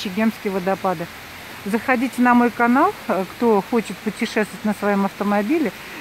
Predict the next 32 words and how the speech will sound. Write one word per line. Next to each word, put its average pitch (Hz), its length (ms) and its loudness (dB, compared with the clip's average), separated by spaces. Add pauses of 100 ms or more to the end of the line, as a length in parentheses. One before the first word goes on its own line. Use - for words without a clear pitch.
Я 202 380 4
весь 220 260 4 (180)
путь 320 300 4
в 190 180 -2
два 196 280 4
видео, 247 360 4
вот 226 200 4
первая 208 260 6
и 208 160 0
вторая 214 400 2
часть, 262 280 0 (400)
э, 185 260 0 (140)
будет 196 420 2
у 196 80 4
меня. 190 340 4 (960)
Я 208 180 6
там 214 200 2
показываю, 208 500 4
как 196 220 0 (440)
именно 196 440 4
проехать... 196 520 2 (140)
э, 180 360 2 (680)
э, 170 180 -6 (760)
не 220 180 4
то, 415 100 4
что 262 140 -4
проехать, 214 320 2
а 208 40 4
показывать 247 420 2
дорогу, 196 420 4
проезд 202 480 4
какой. 180 260 0